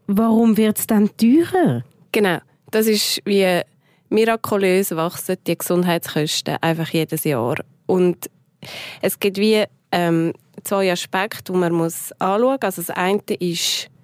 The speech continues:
Speaker 2: dass eben die Kosten wachsen und da kann man wirklich sehen, ähm, dass da technischer Fortschritt dahinter ist, wo man so ein bisschen gross sagt, dass man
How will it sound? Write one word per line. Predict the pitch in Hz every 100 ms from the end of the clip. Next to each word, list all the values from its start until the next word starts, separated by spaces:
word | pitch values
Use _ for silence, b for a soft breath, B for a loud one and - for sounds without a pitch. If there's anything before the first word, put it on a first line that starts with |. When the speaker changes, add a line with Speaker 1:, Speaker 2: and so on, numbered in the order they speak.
| -
Speaker 2:
dass | 175 180
eben | 170
die | 165 170 -
Kosten | - - 185 175 - 165
wachsen | 151 214 - 277 285
und | 196
da | -
kann | 180 175
man | 170
wirklich | 185 - - -
sehen, | - 185 190 196 196 - _
ähm, | 170 165 160 160 151
dass | 160 156
da | - 160 156 - -
technischer | 165 165 - 156 - 123
Fortschritt | - 214 - - 202 -
dahinter | 190 190 185 180
ist, | 175 175
wo | 165
man | 165
so | 156 170
ein |
bisschen | 170 160
gross | 170 165 -
sagt, | 147 151 170 -
dass | 151
man | 165